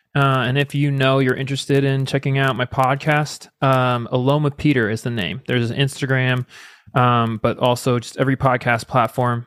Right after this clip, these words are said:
Aloma Peter. Uh, and it's, it's, it's been fun. I,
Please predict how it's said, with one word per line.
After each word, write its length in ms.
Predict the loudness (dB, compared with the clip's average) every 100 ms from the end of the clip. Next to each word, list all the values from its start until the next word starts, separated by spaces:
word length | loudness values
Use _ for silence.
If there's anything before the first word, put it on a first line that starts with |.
| -4
Aloma 380 | 0 0 0 -2
Peter. 460 | -2 0 0 -2 -2
Uh, 280 | 0 0 -4 _ _ -4
and 200 | 0 2
it's, 480 | 0 -4 -12 -12 -16 _ -20 _ _ _ _
it's, 280 | -2 -2 -6
it's 160 | -4 -2
been 140 | 0
fun. 400 | -2 2 2 2
I, 200 | 0 -4